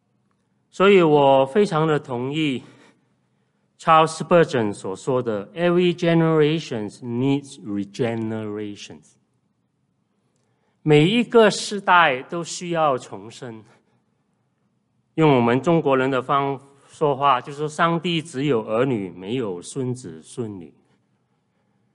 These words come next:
你的儿女也要来到神的面前，接受他为救主和生命的主。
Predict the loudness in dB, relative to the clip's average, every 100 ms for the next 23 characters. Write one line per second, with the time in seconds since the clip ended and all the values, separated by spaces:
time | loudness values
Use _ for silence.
0 | _ _ _ _ _ _ -2 2 2 4
1 | 4 6 4 2 -2 -12 -20 _ _ _
2 | _ _ _ _ _ _ _ _ _ _
3 | _ _ _ _ _ -6 0 4 6 6
4 | 2 -4 -10 _ _ _ _ _ _ _
5 | _ _ _ _ _ -4 0 2 2 -2
6 | -6 -6 -8 -8 -8 -12 -16 -18 -12 -12
7 | -10 -10 -10 -16 _ -12 -10 -10 -10 -14
8 | -18 _ _ -12 -12 -16 -20 -20 -20 -20
9 | -18 -18 -18 -20 -20 _ -20